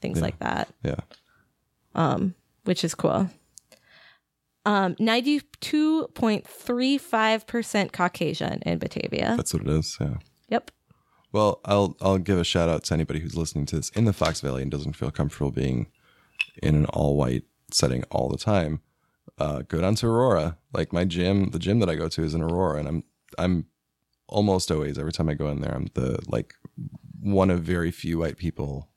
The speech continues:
Speaker 2: very, one of very few white men. And it's actually, like, for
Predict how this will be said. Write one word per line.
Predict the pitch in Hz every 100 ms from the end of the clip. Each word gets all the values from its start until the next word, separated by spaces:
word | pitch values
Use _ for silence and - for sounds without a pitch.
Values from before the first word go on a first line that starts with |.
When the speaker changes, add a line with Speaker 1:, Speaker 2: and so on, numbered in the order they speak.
| -
Speaker 2:
very, | - 85 78 -
one | 101 98
of | 87
very | 80 82 67
few | - -
white | - - -
men. | - 73 76 - _ _ - _ _
And | 95
it's | 98
actually, | 120 135 143
like, | 127 117 - -
for | - 107